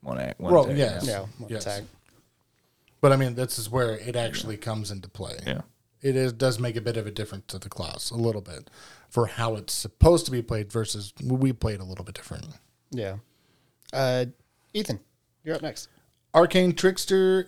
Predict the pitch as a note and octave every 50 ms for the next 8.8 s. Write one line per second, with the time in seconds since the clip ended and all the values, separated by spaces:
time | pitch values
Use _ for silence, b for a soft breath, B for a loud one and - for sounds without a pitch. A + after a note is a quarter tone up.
0 | - D3 C#3 C3 B2 A#2+ A#2+ A2+ A2 A#2+ C3+ C3+ D3 C#3 - C#3+ C#3 C3 B2+ A#2+
1 | - - C#3 C#3 C3+ C#3 C#3+ C3+ A#2+ A#2+ A2+ B2+ B2 B2 A2+ A#2+ A2 G2+ G#2 G#2+
2 | A2 G#2+ G#2 - _ _ _ _ - B2 A#2+ A#2 G2+ G#2+ A2+ A2+ B2 B2+ A#2+ -
3 | G#2+ G#2+ G#2+ - B2+ A2 A#2 A2 A2 A2+ A2+ B2 B2 B2 B2 A#2+ A#2+ A#2 A#2 A2+
4 | - - - - _ _ _ _ _ - A#2+ A2+ G2 G2 G2 G2 F2+ E2 F2+ G2+
5 | G#2 G2 F#2 F#2 F#2+ F#2 G2 - G#2 G2+ G2 F2+ F2 F2 - - - G2+ G2+ G2
6 | G2 G2+ G#2 B B B B B B B B B B B B - D#3+ E3+ E3+ F3
7 | E3+ D#3 C#3+ D#3 D#3 D#3 - - D#3 D3+ D3 D3 C#3 - C3+ A#2 - C3+ C3 C3
8 | C3 B2+ - - - - B2 A#2+ A#2 A#2 A2+ A2 G#2+ G#2+ G#2 G2